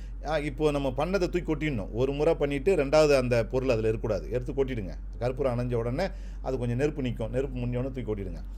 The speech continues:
அடுத்த நாளோ இல்ல மற்ற நாளோ இல்ல செவ்வாய், வெள்ளி கா-, கா-, காலங்கள்ல இதே மாதிரி ஒரு கற்பூரத்தை ஏத்தி ஹால்ல வச்சிருங்க. சாமிகிட்டயும் காட்டலாம், ஹால்ல வைக்கலாம், வீட்டுக்கு வாசப்படில வைக்கலாம்,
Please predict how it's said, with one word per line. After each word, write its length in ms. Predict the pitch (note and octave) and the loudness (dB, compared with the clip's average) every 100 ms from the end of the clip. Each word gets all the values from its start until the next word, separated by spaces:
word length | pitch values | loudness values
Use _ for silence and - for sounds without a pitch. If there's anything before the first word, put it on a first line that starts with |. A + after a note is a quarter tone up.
| - - | -10 -8
அடுத்த 440 | A#2 E3+ G3 G3 | 0 2 4 4
நாளோ 420 | D#3+ C#3 C3+ D3+ D#3 | 4 4 4 4 4
இல்ல 160 | D3 | 2
மற்ற 320 | C#3 C#3+ D3 | -2 -2 -2
நாளோ 340 | C#3 C3 C3 D3+ | 0 2 4 2
இல்ல 180 | C#3+ C#3 | 2 0
செவ்வாய், 380 | C#3+ C3+ C#3 | 0 2 2
வெள்ளி 260 | B2+ C3 C3 | 2 0 0
கா-, 360 | B2 A#2 A2+ G#2+ | 0 2 0 0
கா-, 300 | B2 A#2+ A2+ | 0 2 0
காலங்கள்ல 580 | A2 B2 A#2 A2+ B2+ G3 - - - | 0 0 0 0 0 0 -2 -10 -8
இதே 280 | C3+ C#3 D3+ | -4 2 2
மாதிரி 260 | C#3+ C#3+ D3 | 2 2 2
ஒரு 100 | A#2+ | 2
கற்பூரத்தை 480 | B2 A#2+ C#3 B2 A2+ | 0 0 0 0 -2
ஏத்தி 180 | A2 | 0
ஹால்ல 420 | C3+ A2 B2 B2 G2+ | -2 0 0 0 0
வச்சிருங்க. 360 | G2 G#2 G2 - - | -2 -6 -6 -8 -8
சாமிகிட்டயும் 420 | G#2 A2+ A#2+ D#3 | -4 -4 -2 -2
காட்டலாம், 440 | B2+ B2 C#3 F#3 - - - - | 0 0 0 -2 -4 -10 -10 0
ஹால்ல 280 | A#2+ C3 B2 | 2 2 0
வைக்கலாம், 380 | A#2 C3 B2+ | 0 -2 -2
வீட்டுக்கு 340 | A#2 D3 C#3 A2+ | -2 -4 -4 -2
வாசப்படில 520 | A#2 A#2+ B2 A#2 A2 | -2 -2 -2 -2 -2
வைக்கலாம், 420 | G#2+ A#2+ A#2+ A#2+ | -2 0 0 -2